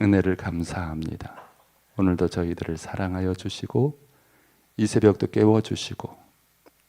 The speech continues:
또 이렇게 기도하며 하나님 주신 하루를 시작할 수 있게 해주신 것 감사합니다.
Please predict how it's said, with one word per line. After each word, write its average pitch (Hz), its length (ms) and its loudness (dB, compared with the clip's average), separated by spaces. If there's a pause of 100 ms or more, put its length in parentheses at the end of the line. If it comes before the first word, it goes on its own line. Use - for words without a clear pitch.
(460)
또 113 100 0
이렇게 92 300 0
기도하며 98 840 2 (720)
하나님 131 400 8
주신 120 300 2
하루를 117 400 -4
시작할 - 500 -20
수 - 160 -20
있게 - 300 -20
해주신 - 460 -20
것 - 140 -20 (240)
감사합니다. - 920 -20